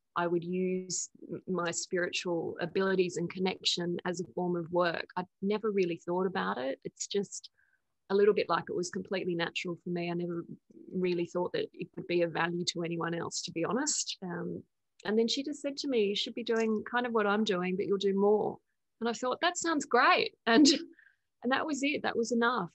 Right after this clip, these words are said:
I decided not to pursue a career in law. I just, it never really felt right for me, although I do understand for some people it is, but for me it wasn't. And I just started doing, uh,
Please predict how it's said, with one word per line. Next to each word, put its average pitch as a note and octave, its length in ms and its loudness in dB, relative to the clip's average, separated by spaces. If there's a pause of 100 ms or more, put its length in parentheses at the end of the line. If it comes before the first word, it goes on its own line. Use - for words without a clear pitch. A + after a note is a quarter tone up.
I G3+ 380 0 (440)
decided G#3 560 2
not G3 240 2
to G#3 100 -6
pursue G3 480 0
a G3 60 -2
career F#3 400 -2
in F3+ 140 -2
law. G#3 340 -2
I F#3 120 -2
just, - 380 -8
it F#3+ 80 -20
never G#3 260 2
really F3 300 0
felt E3+ 160 -2
right F3 200 -2 (100)
for F#3 60 -4
me, F3+ 200 -2
although F#3+ 220 -2
I - 60 -4
do F#3+ 200 2
understand F3 500 -6
for - 60 -14
some F3 220 -6
people F3+ 300 -4
it D#3+ 120 -4
is, - 400 -8
but - 140 -12
for G#3+ 80 -4
me G#3+ 140 2
it - 100 -2
wasn't. B3 400 -4 (200)
And G3+ 320 -2 (680)
I A3+ 120 2
just A3+ 240 -2
started A3 400 2
doing, G3+ 480 2
uh, F#3+ 480 -6